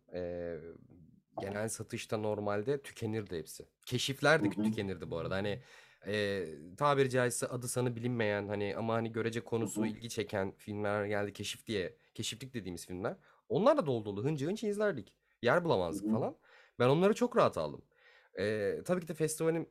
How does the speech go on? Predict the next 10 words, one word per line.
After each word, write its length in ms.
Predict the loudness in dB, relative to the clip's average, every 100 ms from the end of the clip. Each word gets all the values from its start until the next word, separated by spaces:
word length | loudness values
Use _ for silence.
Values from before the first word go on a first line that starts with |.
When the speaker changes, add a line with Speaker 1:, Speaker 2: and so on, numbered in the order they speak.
| 0
Speaker 1:
programı 400 | 4 6 4 2
içerisinde 460 | -2 -4 -4 -2
favori 320 | 0 2 4 4
yönetmenler, 540 | 2 0 -2 -2 -2
favori 320 | -2 0 0
filmler, 420 | 0 -2 -2 0
beklenen 340 | -2 0 0 0
filmler 440 | -2 0 2 4
de 100 | 2
vardı. 420 | 2 0 0 -2